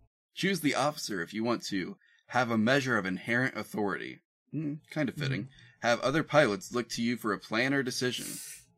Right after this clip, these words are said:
Speaker 1: Or play a character that has reached their position by choosing, on some level,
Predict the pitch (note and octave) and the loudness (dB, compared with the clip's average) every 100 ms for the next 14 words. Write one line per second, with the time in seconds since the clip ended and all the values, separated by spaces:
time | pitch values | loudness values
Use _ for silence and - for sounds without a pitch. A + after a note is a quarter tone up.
0 | _ - - - C#3 D#3+ - D#3+ B2 - | _ -10 -10 -2 2 2 2 2 2 0
1 | F#2 F#2+ G2 - B2+ C#3 D3 C3+ C3+ B2 | -6 -4 -6 -2 -2 -2 -2 -2 0 -2
2 | A2+ F2 F2+ G2 - B2+ G#2 G2 F#2+ - | -2 -4 -2 -2 -2 -2 0 -2 -2 -6
3 | _ - A2+ G#2+ - A#2+ F2+ E2 C#2+ | _ -2 -2 0 0 0 0 -6 -10